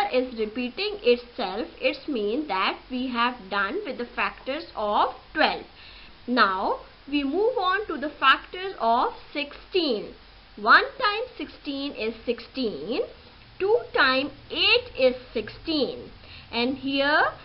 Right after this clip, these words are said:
be careful, students, four times four is sixteen, but we have to write four only once. Now we will circle the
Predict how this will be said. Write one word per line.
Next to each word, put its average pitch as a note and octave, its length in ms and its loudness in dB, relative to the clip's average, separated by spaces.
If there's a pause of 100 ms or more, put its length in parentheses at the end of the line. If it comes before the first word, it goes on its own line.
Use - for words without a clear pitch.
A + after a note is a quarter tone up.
(200)
be F4 220 0
careful, F#4 540 -4
students, B3 580 -2 (380)
four D#4 260 0 (160)
times B3 460 4 (160)
four D4 440 4
is B3 260 0 (120)
sixteen, B3+ 680 -4 (160)
but D#4 200 4 (120)
we F4+ 220 -6
have B3+ 400 4
to G#4 140 0
write C#4 400 2 (200)
four C4+ 380 6 (120)
only A#3 440 0 (480)
once. G#3+ 400 8 (560)
Now B3 440 6
we E4+ 120 -2
will F#4 180 -4 (160)
circle D4 560 2
the C4+ 300 2